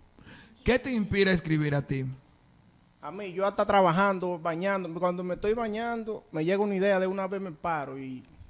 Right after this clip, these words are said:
Speaker 2: le escribo en el teléfono. Bueno, pues cuando ya estoy tranquilo en mi cama, yo termino la idea.
Speaker 1: ¿Pero qué te inspira? ¿Qué situaciones? ¿Qué cosas? Cuéntanos.
Speaker 2: Bueno, yo,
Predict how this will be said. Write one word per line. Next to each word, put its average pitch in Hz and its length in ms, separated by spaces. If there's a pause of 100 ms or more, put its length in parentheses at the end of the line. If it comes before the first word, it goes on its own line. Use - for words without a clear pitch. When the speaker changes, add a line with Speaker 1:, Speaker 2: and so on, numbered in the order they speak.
(280)
Speaker 2:
le - 100
escribo 151 280
en 165 40
el 160 100
teléfono. 165 440
Bueno, 185 280
pues 156 120
cuando 143 200
ya 143 120
estoy 170 240
tranquilo 180 460
en 170 100
mi 156 60
cama, 190 400
yo 185 360
termino 202 480
la 180 140
idea. 143 320 (400)
Speaker 1:
¿Pero 175 140
qué 233 100
te 233 80
inspira? 165 360
¿Qué 165 120
situaciones? 143 640
¿Qué 147 120
cosas? 147 440
Cuéntanos. 139 640 (500)
Speaker 2:
Bueno, 160 400
yo, 185 560